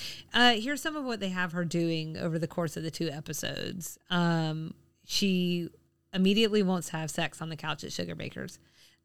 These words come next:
Look, there ain't nothing wrong with that. I mean, not necessarily. I'm not saying there's anything wrong with sex. I'm just saying, like, it feels like we were drawing a certain character, okay? Then, um, she wants to go rifle through, like, Julia's clothes.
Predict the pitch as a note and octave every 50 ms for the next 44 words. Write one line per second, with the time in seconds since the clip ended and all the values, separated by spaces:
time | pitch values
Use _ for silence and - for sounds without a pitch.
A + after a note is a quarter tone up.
0 | _ - A#3 A3+ - A#3+ B3 B3 C4+ C4 A#3 A#3 A#3 - G#3+ F#3+ F#3 F3+ E3+ D#3
1 | D3+ D3 - D3+ C#3+ D3 D#3+ - - _ - G3+ G3+ G#3 G#3+ G#3 G#3+ G#3 G3+ G3+
2 | F3+ - C4+ - G#3 F#3+ E3+ E3 E3+ F3 F#3+ G#3 A#3 G#3 B3+ B3+ B3 A3+ F#3+ A3
3 | C4+ D#4+ F4 D#4+ D#4 D#4 D4+ D4+ D4+ C#4 - - - - - - - F#3 F#3+ G3+
4 | F3+ G#3 G#3 - - G#3+ G#3 G3+ G3 F#3+ F#3+ F#3 F3+ E3+ E3 - F3 F#3 - -
5 | - - - A#3+ A#3+ A#3 A3+ - A3+ G3 E3 F#3+ F3+ F3 E3+ D3+ E3 F3+ E3+ D#3+
6 | E3+ E3+ E3 D#3+ D#3+ D#3 - F#3+ E3+ E3+ E3 E3+ D#3 - - D#3 - - C#3 -
7 | - - - - - - D#3+ - - F3 E3 E3 E3 D#3+ - - - - - -
8 | - - - G3 G#3 A3 A3 A3 G#3+ G#3+ G#3+ G#3 G#3 G#3 - - F#3+ F#3+ F#3+ F#3
9 | F3+ F3+ - - A3+ G#3 G#3 G#3 F#3+ - - F#3+ E3+ F#3+ F#3 F3+ E3+ E3 E3 F3
10 | - - F#3 F3+ - - F#3 F3+ F3 F3 E3+ D#3+ D3+ - F#3 F3+ F3 E3+ E3 E3
11 | D#3 - - - - C4 B3 A#3+ A3+ A3 G#3+ G#3 G#3 G#3 G3+ G3 F#3 -